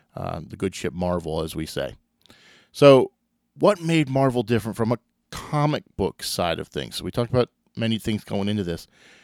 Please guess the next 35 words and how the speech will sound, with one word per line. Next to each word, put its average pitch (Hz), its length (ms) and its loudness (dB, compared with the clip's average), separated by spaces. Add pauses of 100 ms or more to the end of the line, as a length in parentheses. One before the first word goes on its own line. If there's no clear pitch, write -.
(300)
The 127 100 2
Marvel 160 400 2
method 117 680 0 (720)
was 110 240 -2
a 110 60 -2
unique 107 680 -2 (580)
way 110 360 2
of 101 100 -2
creating 101 500 -4
comic 90 440 -6
books, - 320 -12
and 110 100 -6
I 113 60 -2
touched - 340 -8
on 202 100 0
it - 180 -6
briefly 117 520 -2
in 98 80 -2
a 90 60 -8
previous 101 580 -6 (460)
episode, 101 640 -2 (400)
but 135 100 -4
I 156 40 0
want 170 100 2
to 143 60 2
expand 120 440 0
on 104 120 2
that 92 180 0
a - 20 -4
little 85 220 -4
bit. 87 260 -6 (460)
So 139 400 4 (240)
the 151 60 0
Marvel, 202 300 2 (220)
a, 151 140 2